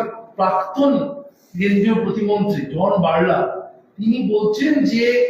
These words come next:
রাজ্য নেতৃত্ব এলাকার মানুষের সাথে কথা না বলে, চা বাগানের লিডারদের সঙ্গে কথা না বলে প্রার্থী ঠিক করে দিয়েছে, আমাদের উপর চাপিয়ে দিয়েছে। তারই পরিণাম আজকের ফলাফল। যদি এখনো রাজ্য নেতৃত্ব ঠিক না হয়, আগামী দিনে উত্তরবঙ্গের সব জেলাতে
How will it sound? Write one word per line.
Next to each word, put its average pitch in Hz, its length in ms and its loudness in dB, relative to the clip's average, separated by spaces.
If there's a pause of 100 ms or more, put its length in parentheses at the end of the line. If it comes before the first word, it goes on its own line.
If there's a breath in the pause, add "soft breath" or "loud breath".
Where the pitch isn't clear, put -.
(260)
রাজ্য 180 420 0
নেতৃত্ব 240 600 -2
এলাকার 208 460 2
মানুষের 190 320 -2
সাথে 226 300 -8
কথা - 220 -6
না 196 220 0
বলে, - 200 -2
চা 165 160 -2
বাগানের 214 440 0
লিডারদের 175 360 0
সঙ্গে 226 300 -2
কথা 165 200 -4
না - 180 -2
বলে - 280 -2 (240)
প্রার্থী - 300 0 (100)
ঠিক 247 200 0
করে 254 220 0
দিয়েছে, 254 220 0
আমাদের 202 340 0
উপর 240 140 2
চাপিয়ে 240 360 0
দিয়েছে। 214 320 2 (420)
তারই 254 180 2
পরিণাম 262 460 0
আজকের 247 320 -2
ফলাফল। 247 400 2 (440)
যদি 277 380 2
এখনো 269 360 0
রাজ্য 202 300 0
নেতৃত্ব 240 400 -2 (140)
ঠিক 233 280 -4
না 214 120 0
হয়, 160 460 0 (260)
আগামী 240 420 2
দিনে 233 200 0
উত্তরবঙ্গের 247 480 0
সব 254 400 -2
জেলাতে 262 400 0